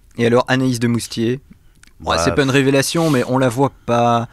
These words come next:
Speaker 1: pas souvent au cinéma,
Speaker 2: Bah, c'est
Speaker 1: pas
Speaker 2: sa première
Speaker 1: assez.
Speaker 2: comédie, ouais. C'est sa première comédie. On est tellement content qu'elle ait accepté, qu'elle l'ait faite avec nous. Je crois que, comme nous, d'elle, elle s'est régalée.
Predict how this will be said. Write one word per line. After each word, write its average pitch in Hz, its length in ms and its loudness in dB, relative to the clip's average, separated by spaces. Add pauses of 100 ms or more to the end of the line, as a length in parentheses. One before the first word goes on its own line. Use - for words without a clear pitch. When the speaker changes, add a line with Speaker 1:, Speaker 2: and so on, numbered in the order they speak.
(440)
Speaker 1:
pas - 100 -6
souvent 160 500 0
au 175 80 0
cinéma, 127 520 0
Speaker 2:
Bah, 92 60 0
c'est - 140 0
Speaker 1:
pas 127 80 0
Speaker 2:
sa 139 60 0
première 113 220 0
Speaker 1:
assez. 170 80 0
Speaker 2:
comédie, 120 360 2
ouais. 90 300 0
C'est - 120 -10
sa 101 120 -2
première 117 320 -2
comédie. 113 640 0 (340)
On 98 100 -4
est 107 160 -2 (140)
tellement 131 320 0
content 120 300 -6
qu'elle 101 200 -4
ait 98 40 0
accepté, 101 400 -6
qu'elle 98 160 -4
l'ait 98 100 -4
faite 101 220 -8
avec 95 260 -4
nous. 113 260 2 (300)
Je - 80 -12
crois 104 140 -4
que, 98 580 -2 (640)
comme 147 280 2
nous, 156 280 2 (220)
d'elle, 127 400 0
elle 107 180 -4
s'est 120 200 0
régalée. 123 500 0